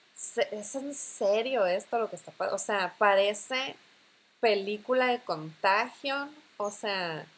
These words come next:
no puedo creer. Y, y, y la, la mente, ¿no? El Casimiro, así de que, "Yo digo que son mentiras ya", ¿no? Empiezo, empiezo a convencer yo sola de que ya está exagerando demasiado la gente,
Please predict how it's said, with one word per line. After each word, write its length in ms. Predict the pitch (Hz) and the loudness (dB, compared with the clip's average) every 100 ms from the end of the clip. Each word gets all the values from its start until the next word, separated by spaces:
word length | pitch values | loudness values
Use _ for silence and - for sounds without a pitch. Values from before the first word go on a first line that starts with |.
| _ _ _ _ | _ _ _ _
no 220 | 208 220 220 | -4 -4 0
puedo 260 | 254 254 - | 0 0 0
creer. 800 | 214 180 175 185 214 240 262 - _ _ _ _ _ - | 2 4 4 4 4 0 -6 -14 _ _ _ _ _ -8
Y, 220 | 233 226 | -2 -2
y, 360 | 214 220 214 - - | 0 0 -2 -6 -6
y 320 | 208 190 190 | -2 -2 0
la, 280 | 185 180 165 | 4 4 4
la 180 | 170 170 | 0 0
mente, 420 | 175 175 190 220 | -2 -4 0 0
¿no? 160 | 226 | 0
El 80 | 220 | -2
Casimiro, 540 | 214 202 180 170 180 190 | -2 -2 -4 -8 -6 -4
así 180 | 190 190 | -4 -6
de 100 | 185 | -10
que, 280 | - 170 170 _ _ _ _ _ | -10 -10 -12 _ _ _ _ _
"Yo 100 | 240 | -6
digo 180 | 269 214 | -4 -2
que 120 | - 254 | -2 0
son 220 | 247 262 | -2 -4
mentiras 640 | 285 294 - 190 190 190 185 | -6 -8 -6 0 2 2 2
ya", 200 | 160 147 | 2 2
¿no? 120 | 185 | -4
Empiezo, 520 | 190 208 202 240 202 196 | 0 2 4 2 0 -6
empiezo 380 | 190 202 208 | 0 2 2
a 80 | 233 | 0
convencer 520 | 233 214 180 170 185 190 | 0 -2 -2 0 -2 -2
yo 100 | 202 | -4
sola 300 | 233 226 208 | -2 0 -2
de 80 | 208 | -2
que 180 | 190 190 | -6 0
ya 360 | 208 214 233 | 2 4 2
está 160 | 247 247 | 0 -4
exagerando 640 | - 247 247 208 180 185 214 | -4 -6 -2 -2 -2 -2 -2
demasiado 540 | 202 170 - 180 196 | -2 -4 0 2 0
la 140 | 202 | -2
gente, 760 | 180 196 190 220 240 - 254 | -4 -6 -4 -6 -8 -6 -6